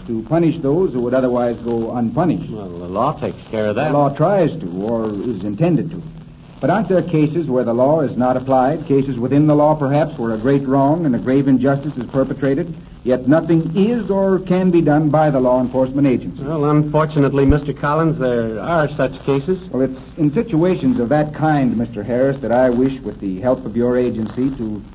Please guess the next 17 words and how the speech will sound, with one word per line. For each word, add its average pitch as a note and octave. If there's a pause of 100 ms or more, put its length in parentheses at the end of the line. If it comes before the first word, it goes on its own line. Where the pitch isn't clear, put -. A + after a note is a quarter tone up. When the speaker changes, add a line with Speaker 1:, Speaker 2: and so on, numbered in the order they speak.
(220)
Speaker 1:
play G#3
the D#3
role D3+
of G#2
the A2
Avenging C#3
Angel. C3
Speaker 2:
Hmm. -
I A#2
see. C#3 (600)
And F#2+
just C#3
when C#3+
would B2+
you C3+
like C3
to A2